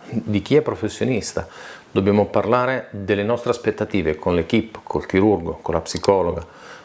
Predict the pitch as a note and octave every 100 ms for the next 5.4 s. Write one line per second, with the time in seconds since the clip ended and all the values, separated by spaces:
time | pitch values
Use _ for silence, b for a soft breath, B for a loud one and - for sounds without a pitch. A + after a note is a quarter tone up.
0 | B - F3+ - - F#2 - - B2 G2+
1 | - E2 E2+ E2+ - - F2 - E2+ -
2 | C2 A#1+ C#2+ - - _ _ - A2+ D3
3 | - D2+ D2 C#2+ - - B B B B
4 | B B _ _ _ _ _ _ _ -
5 | A#2 E3 -